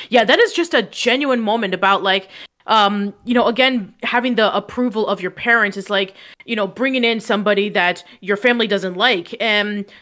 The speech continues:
how you react to it. And a-, at the end, even though that she does marry him, the, the mother still treats him like,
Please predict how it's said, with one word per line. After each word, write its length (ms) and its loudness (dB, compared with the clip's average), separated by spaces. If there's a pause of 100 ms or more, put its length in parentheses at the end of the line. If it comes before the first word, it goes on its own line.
how 260 2
you 160 -2
react 440 0
to 180 -6
it. 320 -14 (340)
And 360 0 (240)
a-, 160 2
at 100 0
the 140 0
end, 420 4
even 280 -4
though 120 4
that 160 0
she 160 -4
does 480 0
marry 480 0
him, 400 -2 (320)
the, 220 0
the 120 0
mother 360 4
still 280 0
treats 440 -4
him 160 -2
like, 360 0